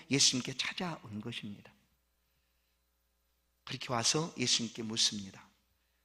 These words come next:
"선생님, 율법 중에서 어느 계명이 큽니까?" 라고. 여러분,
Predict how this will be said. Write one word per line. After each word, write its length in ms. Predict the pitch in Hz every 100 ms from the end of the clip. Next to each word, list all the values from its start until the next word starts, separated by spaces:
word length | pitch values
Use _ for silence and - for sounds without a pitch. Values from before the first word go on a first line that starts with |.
| _ _ -
"선생님, 640 | - 160 160 147 117 - -
율법 360 | 131 131 160
중에서 280 | 165 151 143 -
어느 220 | 151 165
계명이 460 | 160 147 147 156
큽니까?" 1200 | 156 - 190 190 185 - - 131 113 110 113 - -
라고. 280 | 101 107 92 _ _ _ _ _ _ _ _ -
여러분, 320 | 139 143 147